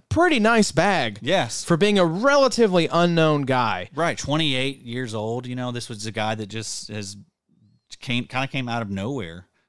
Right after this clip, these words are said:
Speaker 2: But, you know, once he got his opportunity, um,
Speaker 1: He balled out.
Speaker 2: he balled out.
Speaker 1: Made himself some scratch. You love to see it.
Speaker 2: Yep. So just love the way he scores. Um, just
Speaker 1: In
Speaker 2: kinda
Speaker 1: big play leagues, he's gonna be a nice target.
Speaker 2: Yeah. So just kinda hoping that, you know, he can build on that momentum from last year. And, uh,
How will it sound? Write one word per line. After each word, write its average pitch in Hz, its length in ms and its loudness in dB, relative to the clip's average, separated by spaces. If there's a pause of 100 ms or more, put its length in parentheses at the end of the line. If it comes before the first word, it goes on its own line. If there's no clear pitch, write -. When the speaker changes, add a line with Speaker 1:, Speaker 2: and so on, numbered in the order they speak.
(220)
Speaker 2:
But, 101 260 -8 (100)
you 117 120 -12
know, 95 220 -10 (280)
once 107 240 -8
he 110 80 -8
got 104 160 -6
his 104 80 -8
opportunity, 104 1000 -10
um, 95 480 -14
Speaker 1:
He 127 60 -10
balled 123 280 0
out. 208 280 0
Speaker 2:
he 107 80 -12
balled 113 320 -4
out. 98 260 -8
Speaker 1:
Made 139 140 0
himself 170 320 2
some 175 180 -4
scratch. 208 460 0
You 135 80 -2
love 139 180 2
to 160 60 -2
see 190 220 0
it. - 180 -4 (120)
Speaker 2:
Yep. 117 340 -4
So 117 440 -2
just 131 220 -8
love 135 180 0
the 151 80 -2
way 143 200 -2
he 135 100 -6
scores. 131 640 -8 (460)
Um, 107 360 -4
just 117 140 -6
Speaker 1:
In 139 60 0
Speaker 2:
kinda 156 180 2
Speaker 1:
big - 80 -4
play 202 220 2
leagues, 151 320 0
he's 131 140 -4
gonna 131 200 -4
be 127 200 -2
a 117 60 -4
nice 117 340 -6
target. 104 380 -6
Speaker 2:
Yeah. 101 280 -2
So - 120 -12
just 160 160 -6
kinda 180 200 0
hoping 160 260 0
that, 127 100 -4
you 123 120 -4
know, 113 100 -2
he 120 80 -6
can 107 100 -8
build 98 160 -6
on 98 100 -4
that 92 80 -8
momentum 92 360 -8
from 90 160 -14
last 95 380 -8
year. 92 320 -10
And, 87 360 -10
uh, 90 320 -8